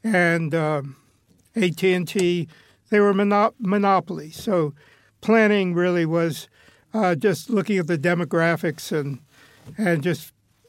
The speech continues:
it, it really, it was really extrapolating from the present to what we're gonna need in the future. Can't do that anymore. So you're, you're looking now at real strategy. You're looking really at understanding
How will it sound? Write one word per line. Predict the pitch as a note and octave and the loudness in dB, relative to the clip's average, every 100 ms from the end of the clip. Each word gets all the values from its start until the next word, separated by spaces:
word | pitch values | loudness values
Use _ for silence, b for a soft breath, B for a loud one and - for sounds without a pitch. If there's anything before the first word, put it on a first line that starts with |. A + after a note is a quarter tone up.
| - | -10
it, | A#3 - | -10 -2
it | G3+ A3 | -2 2
really, | A#3+ A3 F#3 D#3+ - - | 2 4 2 0 -6 -4
it | G3 F#3 | -2 0
was | F#3+ - | -2 2
really | G#3+ G3+ E3+ | 2 2 0
extrapolating | - - F#3+ F3 F#3+ E3+ F3 D#3+ D#3+ D#3+ B B B | -6 0 2 2 0 0 2 0 -2 -4 B B B
from | F#3+ F3 | -2 0
the | E3+ | -2
present | - G#3 F3+ F3+ D#3+ - | 0 0 2 0 -4 -4
to | G#3+ | -2
what | D#3+ F3+ | 0 0
we're | E3+ | -2
gonna | E3 D#3+ E3 | -2 -2 -2
need | E3 D3 | -2 -2
in | |
the | D#3 | -6
future. | - F#3 C#3 F#3+ b b b | -6 -8 -8 -12 b b b
Can't | - C4 - | 2 2 2
do | B3+ | 0
that | G3+ C#3+ | 0 0
anymore. | C3 C3+ C3+ F3+ F#3+ - _ _ _ _ _ b b b b b b | -4 -10 -14 -16 -20 -20 _ _ _ _ _ b b b b b b
So | - - G3+ G3 E3+ | -6 2 4 4 2
you're, | G3 G3 G3 - _ _ _ _ _ _ | 0 2 2 -2 _ _ _ _ _ _
you're | - G3+ G3+ | -2 2 4
looking | B3+ A3 G#3+ G#3 | 2 2 2 4
now | A#3 A#3 F#3+ F3+ F3+ b b b - | 4 4 2 2 -2 b b b -2
at | G#3+ | 0
real | C4 A3+ G3+ | 2 2 2
strategy. | - A3+ A3+ G#3+ E3+ G3 F#3 | 0 2 4 4 0 -4 -6
You're | G3+ | 0
looking | F#3+ G#3+ G#3+ G3+ | 2 2 2 4
really | G3+ G3 F#3 | 4 4 4
at | F#3 - b b b - | 2 -2 b b b 0
understanding | G3 F#3+ G3+ - G3 F#3+ F3+ F3 | 2 2 0 0 2 2 0 -2